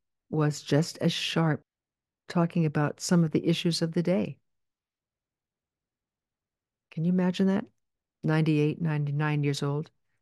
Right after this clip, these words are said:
and still interested in what's going on? So, discover a way to feed other people. I mean,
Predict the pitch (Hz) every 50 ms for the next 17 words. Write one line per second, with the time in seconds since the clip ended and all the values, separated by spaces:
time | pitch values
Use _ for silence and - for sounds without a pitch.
0 | _ - 135 147 143 - - - - - 185 190 202 196 - - _ _ - 254
1 | 247 - 269 277 262 - 277 294 294 269 202 170 165 185 190 185 - - - 180
2 | 175 165 156 156 160 180 220 311 392 - _ _ _ _ _ _ _ _ _ _
3 | _ _ _ _ _ _ _ _ _ _ _ _ _ _ _ _ _ _ _ _
4 | _ _ _ _ _ _ _ _ _ - - - - 143 123 120 139 117 _ _
5 | _ _ _ _ _ _ _ _ _ _ _ _ _ _ _ _ _ _ _ _
6 | _ _ _ _ _ _ _ _ _ _ _ _ _ _ _ _ _ _ _ _
7 | - 160 - 190 175 - - - - 226 254 262 277 277 269 240 - 180 170 156
8 | 160 156 143 131 131 143 139 - _ _ _ _ _ _ _ _ _ _ _ _
9 | _ _ _ _ _ _ _ _ _ _ _ _ _ _ _ _ _ _ _ _
10 | _ _ - - 175 - - - 208 196 185 156 - 131 143 135 135 131 - -
11 | 131 131 - 139 135 131 - _ _ _ _ _ _ _ _ _ _ _ _ _
12 | _ _ _ _ _ _ _ _ _ _ _ _ _ _ _ _ _ _ - -
13 | 170 185 190 180 170 170 165 160 160